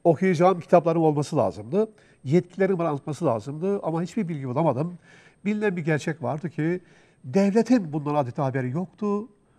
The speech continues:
kamuoyunun yoktu ama o kaleyi, kalenin çevresindeki tarihi zengini bilmek gerekiyordu. Ömer Bey sopasıyla bana bilgi veriyor.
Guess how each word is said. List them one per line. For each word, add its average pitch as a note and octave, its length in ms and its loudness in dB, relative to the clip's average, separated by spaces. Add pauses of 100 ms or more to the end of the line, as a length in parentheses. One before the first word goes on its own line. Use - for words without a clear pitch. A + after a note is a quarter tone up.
(100)
kamuoyunun A3+ 560 2
yoktu F3+ 580 -4 (380)
ama C#3 240 2 (540)
o G3+ 160 4
kaleyi, D3+ 640 2 (100)
kalenin C#3+ 360 -4
çevresindeki C3 600 -6
tarihi C3 500 -2
zengini C3 420 -4
bilmek C#3+ 300 -4
gerekiyordu. G3 640 2 (220)
Ömer G#3 380 8
Bey F3 160 4
sopasıyla G#3 580 6
bana A#3+ 200 8
bilgi G#3+ 220 4
veriyor. D#3+ 320 6